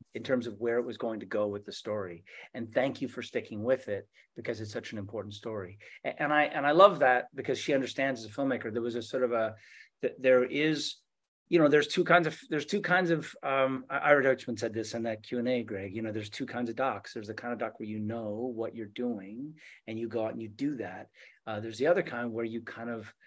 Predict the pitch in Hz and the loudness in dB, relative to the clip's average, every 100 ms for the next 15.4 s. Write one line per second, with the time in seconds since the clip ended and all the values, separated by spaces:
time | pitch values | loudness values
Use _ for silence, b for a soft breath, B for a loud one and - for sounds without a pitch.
0 | - - _ _ 110 107 117 107 120 131 | -20 -20 _ _ -6 -4 -4 -2 -4 -4
1 | 113 104 110 120 127 117 113 - 113 123 | -4 -4 -4 -6 -6 -6 -6 -8 -6 -6
2 | 110 117 - - 139 127 107 123 160 190 | -6 -8 -10 -4 -2 -2 -4 -6 -6 -8
3 | 170 - - 117 117 117 117 107 107 b | -10 -14 -10 -6 -4 -4 -6 -10 -16 b
4 | b - - 127 127 131 127 - 131 131 | b -18 -6 -2 0 0 -4 -2 -2 -2
5 | - 123 139 - 135 135 127 123 147 - | -2 -2 -2 -2 -4 -2 -4 -4 -10 -12
6 | 139 127 123 127 135 135 - - - - | -10 -8 -6 -6 -4 -6 -6 -14 -12 -12
7 | - 190 185 170 160 175 214 190 160 175 | -4 0 4 6 6 6 6 2 4 4
8 | 226 202 160 135 120 120 113 123 120 127 | 4 2 2 2 2 2 -2 -4 -4 -4
9 | 123 127 117 117 120 117 113 - - - | -2 -4 -4 0 0 0 -4 -16 -20 -20
10 | _ 135 127 113 113 110 - - - - | _ 0 0 0 -2 -6 -10 -10 -10 -10
11 | 170 147 143 139 - 147 143 131 131 127 | 4 12 12 12 2 2 4 2 2 0
12 | - 135 139 135 156 139 123 123 151 151 | -2 -4 -2 -2 0 4 4 8 10 10
13 | 143 - - - 156 143 123 - 147 147 | 6 0 -12 -6 0 0 0 0 4 6
14 | 135 143 147 139 135 120 - 135 113 123 | 6 4 2 2 0 0 -2 -8 -4 -4
15 | 120 - - 135 | -4 -8 -8 -8